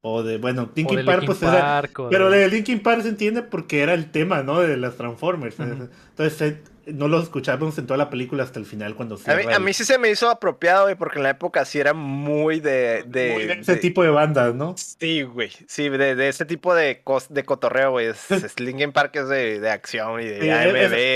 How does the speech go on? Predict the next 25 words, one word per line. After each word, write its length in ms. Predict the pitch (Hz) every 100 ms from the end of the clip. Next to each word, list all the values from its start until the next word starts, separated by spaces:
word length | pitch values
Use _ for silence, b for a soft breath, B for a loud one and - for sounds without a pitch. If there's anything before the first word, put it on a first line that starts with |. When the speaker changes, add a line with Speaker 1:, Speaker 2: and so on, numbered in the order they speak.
| 131 127
Speaker 3:
Vs 120 | -
y 40 |
todo 260 | 117 120 117
Speaker 1:
eh, 40 | 113
Speaker 3:
eso, 200 | 127 113
güey. 140 | 180
Speaker 1:
eso 160 | 185 220
sí 100 | 208
está 180 | 214 202
chido, 260 | 185 151
la, 180 | 135 131
la 100 | 127
de 60 | 131
Linkin 220 | 139 151
Park 140 | 160 160
al 80 | 156
final, 360 | 127 139 139
pues 140 | 131 127
digo, 180 | 117
cierra. 500 | - 156 151 156 120 b b -
Pero 240 | 135 139 143
la, 240 | 143 143 - b b
digo, 200 | 190 190
no 100 | 190
me, 160 | 233